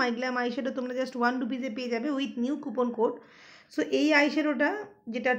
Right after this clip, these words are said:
টুয়েলভ আইশ্যাডো কিট, এখানে দেখো তিনটে ভেরিয়েন্ট রয়েছে।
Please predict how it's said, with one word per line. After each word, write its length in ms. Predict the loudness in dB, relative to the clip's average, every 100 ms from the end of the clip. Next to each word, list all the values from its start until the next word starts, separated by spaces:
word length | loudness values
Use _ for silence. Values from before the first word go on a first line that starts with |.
| 0
টুয়েলভ 280 | 0 0 2 2
আইশ্যাডো 340 | 4 2 2 0
কিট, 140 | -2 -2
এখানে 180 | -2 -2 -2
দেখো 140 | -2 -4 -4
তিনটে 260 | -2 -2 0
ভেরিয়েন্ট 340 | 0 0 -2 0
রয়েছে। 320 | 2 2 -2